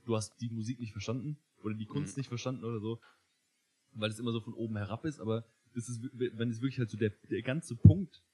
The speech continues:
Speaker 1: von etwas ist, zu polarisieren und so, ich meine, bei mir passiert es ja auch bei manchen Leuten, die dann mit Absicht so Abfuck-Rap machen, dann regst du dich drüber auf und dann
Speaker 2: Ja.
Speaker 1: haben die effektiv ihr Ziel erreicht. So, ich bin ja da nicht, äh, immun dagegen, aber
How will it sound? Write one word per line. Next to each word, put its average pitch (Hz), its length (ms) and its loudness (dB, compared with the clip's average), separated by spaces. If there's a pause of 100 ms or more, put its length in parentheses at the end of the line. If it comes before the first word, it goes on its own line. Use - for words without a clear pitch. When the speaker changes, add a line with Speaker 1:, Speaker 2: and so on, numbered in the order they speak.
Speaker 1:
von - 200 -4
etwas 107 260 -6
ist, 127 200 -8
zu - 100 -12
polarisieren 110 640 0
und 104 100 -4
so, 98 260 -2 (520)
ich 110 80 -8
meine, 104 180 -4
bei 107 180 -4
mir 117 120 -2
passiert 113 280 2
es 101 60 -10
ja 85 80 0
auch 120 120 4
bei 101 80 -2
manchen 98 260 -4
Leuten, 101 180 -2
die 101 60 -6
dann 104 220 -6 (100)
mit 110 160 -6
Absicht 107 320 -6
so 113 160 0
Abfuck-Rap 110 520 0
machen, 110 180 -2
dann 101 100 -6
regst 110 220 -8
du 110 40 -8
dich - 80 -10
drüber 101 180 -4
auf 107 200 0
und 104 60 -6
dann 104 140 -6
Speaker 2:
Ja. 95 260 -6 (160)
Speaker 1:
haben 117 160 -2
die 117 240 0
effektiv 110 400 -4
ihr 110 100 -2
Ziel 110 160 -2
erreicht. 117 320 -2
So, 113 140 -4 (160)
ich 117 160 -10
bin 113 100 -4
ja 110 80 0
da 104 100 2
nicht, 110 320 -6 (440)
äh, 101 160 -2
immun 120 240 2
dagegen, 135 340 0
aber 98 260 -8